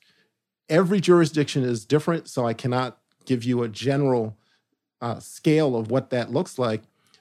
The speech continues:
but, uh, I'll give you one jurisdiction near where I'm located. They introduced a new tax on sugary drinks. So that meant that you had to go in and change your reporting f-,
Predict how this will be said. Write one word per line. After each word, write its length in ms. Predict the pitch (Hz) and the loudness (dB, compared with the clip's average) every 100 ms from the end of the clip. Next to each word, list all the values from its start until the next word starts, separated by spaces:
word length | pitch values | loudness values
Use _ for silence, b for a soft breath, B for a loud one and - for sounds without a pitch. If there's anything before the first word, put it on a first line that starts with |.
| b | b
but, 320 | 123 117 - - | -4 -4 -6 -6
uh, 160 | 120 113 | -6 -2
I'll 180 | 123 | -4
give 220 | 117 139 135 | -2 -2 0
you 160 | 131 | 0
one 260 | 120 151 151 | 2 0 2
jurisdiction 680 | 151 139 113 143 - 135 | 2 0 -2 -4 -2 -4
near 440 | 123 123 123 117 - - | -2 -2 -2 -4 -12 -4
where 260 | 113 110 - | -2 -2 -4
I'm 180 | 127 135 | -4 -2
located. 560 | 120 120 120 117 113 _ _ _ _ _ _ _ _ _ 139 | -2 -2 0 0 -2 _ _ _ _ _ _ _ _ _ -6
They 360 | 131 131 98 _ _ | -2 -2 -4 _ _
introduced 640 | 151 151 131 135 127 - - b b b 123 | -4 -2 0 2 0 -6 -20 b b b -6
a 360 | 117 113 113 - | -4 -2 -6 -8
new 320 | 117 135 151 | -2 0 0
tax 580 | - 127 123 120 - - _ - | 0 0 -2 -6 -20 -20 _ -8
on 400 | 123 117 113 - | -6 -4 -6 -10
sugary 580 | - - 165 143 143 135 | -12 0 2 4 4 2
drinks. 500 | 113 117 90 - - b b b b | 0 -4 -4 -16 -20 b b b b
So 220 | - 120 | -6 -2
that 220 | 120 120 | -2 -2
meant 260 | 131 131 131 | -2 -2 0
that 240 | 127 117 | -2 -2
you 200 | 143 123 | -4 0
had 220 | 135 123 113 | 2 2 -2
to 60 | |
go 240 | 107 143 147 | -2 2 2
in 80 | |
and 120 | 131 117 | 0 -4
change 360 | 147 143 147 | -2 0 0
your 80 | 131 | 0
reporting 540 | 127 - 156 147 127 | -2 -2 2 2 0
f-, 180 | 123 - | -4 -10